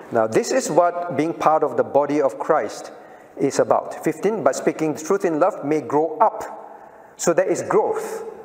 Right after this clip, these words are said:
Part of the body of Christ has to do with grow, growth, grow up in Christ, in all things. And Christ is the head. So that's a reminder.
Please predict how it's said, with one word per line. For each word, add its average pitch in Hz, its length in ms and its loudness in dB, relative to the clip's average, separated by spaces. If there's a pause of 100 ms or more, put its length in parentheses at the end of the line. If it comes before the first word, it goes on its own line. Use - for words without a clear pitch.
(360)
Part 190 160 4
of 185 100 0
the 190 80 4
body 165 300 4
of 156 180 0
Christ 147 300 2
has 147 120 4
to 139 120 -2
do 147 140 0
with 147 240 -4
grow, 170 380 0 (320)
growth, 156 440 0
grow 165 180 4
up - 460 -2
in 160 180 0
Christ, 160 540 0 (180)
in 156 100 0
all 175 220 4
things. 165 540 -2 (1500)
And 170 260 4
Christ 151 260 2
is 139 80 0
the 151 100 6
head. - 420 0
So 160 160 4
that's 170 180 4
a 156 80 4
reminder. 147 760 2